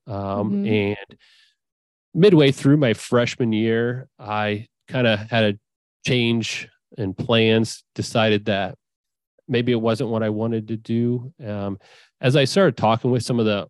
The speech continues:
Speaker 1: older kids in that major and even some adults, the politics that sometimes shows up in teaching when it comes to schools within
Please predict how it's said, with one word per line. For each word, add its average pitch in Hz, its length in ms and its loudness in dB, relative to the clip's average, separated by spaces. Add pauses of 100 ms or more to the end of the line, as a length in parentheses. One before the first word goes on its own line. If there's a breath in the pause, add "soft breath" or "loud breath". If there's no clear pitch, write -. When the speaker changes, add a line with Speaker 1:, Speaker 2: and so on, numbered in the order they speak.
(120)
Speaker 1:
older 113 480 -2
kids 117 240 -6
in 110 120 -4
that 107 160 -6
major 123 400 -2
and 107 160 -4
even 117 420 -2 (180)
some 107 240 -6
adults, 117 480 -4 (400 soft breath)
the 110 220 -2 (380)
politics 160 540 -2
that 139 180 -4
sometimes 160 400 -2
shows 156 280 0
up 156 200 -4
in 147 120 -4
teaching 151 520 -6
when 123 120 -4
it 95 120 -10
comes 123 300 -6
to 117 140 -6
schools 127 680 -2
within 110 600 -4